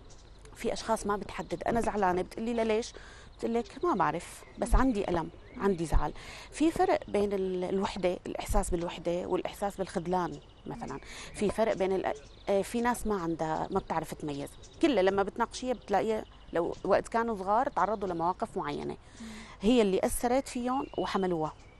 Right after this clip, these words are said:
Speaker 1: ما طلعت، فعلى طول بت-، بيجيكي شخص بقى بت-، بتطلعي فيه بتلاقيه على طول متشائم، بتطلعي فيه على طول ما عندي مشكلة، حسب يعني كيف تعامل هو صغير. ومثل ما حكيتي مكتسب، طالما مكتسب فأنا ممكن غير وأتعلم وأعدله.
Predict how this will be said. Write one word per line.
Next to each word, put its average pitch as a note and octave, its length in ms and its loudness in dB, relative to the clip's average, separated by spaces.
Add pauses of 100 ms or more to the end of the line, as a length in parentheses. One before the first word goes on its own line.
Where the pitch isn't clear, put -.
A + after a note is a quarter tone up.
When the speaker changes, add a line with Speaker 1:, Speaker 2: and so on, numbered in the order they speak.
(460)
Speaker 1:
ما A3 140 4
طلعت، G#3+ 440 0 (200)
فعلى B3 480 4
طول D#4 180 2
بت-، G#3+ 220 -6 (380)
بيجيكي D4+ 340 2
شخص A#3+ 280 -4
بقى G#3+ 120 6
بت-، - 220 -4 (320)
بتطلعي C4+ 260 6
فيه C4+ 180 -2
بتلاقيه A3+ 340 0
على G#3+ 120 0
طول A#3 160 -4
متشائم، G3+ 520 -4 (520)
بتطلعي A#3 380 2
فيه A#3+ 180 0
على G#3+ 140 2
طول A#3 220 0
ما A3+ 80 6
عندي G#3+ 240 2
مشكلة، A3+ 340 -4 (140)
حسب D4 320 4
يعني G#3+ 220 2
كيف - 220 0
تعامل A#3+ 400 0 (360)
هو C4+ 200 8
صغير. B3+ 340 -2 (240)
ومثل A#3+ 240 -2
ما A3 60 -2
حكيتي A3 520 -4 (180)
مكتسب، F#3 480 -2 (380)
طالما C4+ 320 4
مكتسب C4 400 0
فأنا G#3 240 -2
ممكن G#3 320 -2
غير D#3+ 440 -2
وأتعلم G3 540 0
وأعدله. G3 360 -2